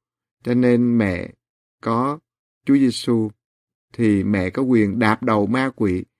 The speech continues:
Chúa Giêsu đã chiến thắng ma quỷ, chiến thắng tử thần. Thì mẹ có quyền đạp đầu ma quỷ xuống. Thì dĩ nhiên là những thế lực nào mà chống lại Thiên Chúa, là đi với ma quỷ,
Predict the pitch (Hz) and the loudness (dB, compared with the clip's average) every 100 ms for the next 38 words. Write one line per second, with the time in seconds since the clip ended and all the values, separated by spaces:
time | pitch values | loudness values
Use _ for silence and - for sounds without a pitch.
0 | _ _ 147 151 131 143 123 104 - 170 | _ _ 0 0 2 0 0 -2 -2 -2
1 | 202 170 165 175 139 123 - 92 87 - | 0 -4 -4 -2 -2 -4 -4 -6 -6 -4
2 | - 160 151 147 160 117 104 110 101 85 | 0 0 0 -6 -4 -2 -2 -2 -4 -6
3 | - _ _ _ _ _ _ 113 98 98 | -12 _ _ _ _ _ _ -2 -2 -2
4 | 87 87 - 120 117 101 95 101 98 - | -4 -6 -8 -4 -2 -2 -2 -4 -4 -4
5 | 104 90 - _ _ 90 104 104 101 87 | -4 -4 -8 _ _ -6 -4 -4 -4 -4
6 | 90 - 117 127 - _ _ _ _ 104 | -4 -2 0 0 -4 _ _ _ _ -4
7 | 90 82 _ _ _ - 98 117 113 107 | -4 -6 _ _ _ -4 0 2 2 0
8 | 101 - 95 92 95 - 151 175 127 110 | -4 -6 -4 -2 -4 -2 -2 0 0 -2
9 | 107 98 87 - _ _ _ 95 95 87 | -2 -2 -4 -10 _ _ _ -6 -6 -6
10 | 87 85 _ _ _ _ _ - 156 196 | -8 -12 _ _ _ _ _ -2 -2 -2
11 | 151 90 - - _ _ - 135 110 - | -4 -4 -6 -12 _ _ -4 -2 -2 -2
12 | 113 107 127 _ _ _ _ _ - 95 | 0 0 -2 _ _ _ _ _ -8 -2
13 | 117 123 120 131 139 120 117 - 92 87 | 2 4 4 0 0 0 -2 -2 -2 -4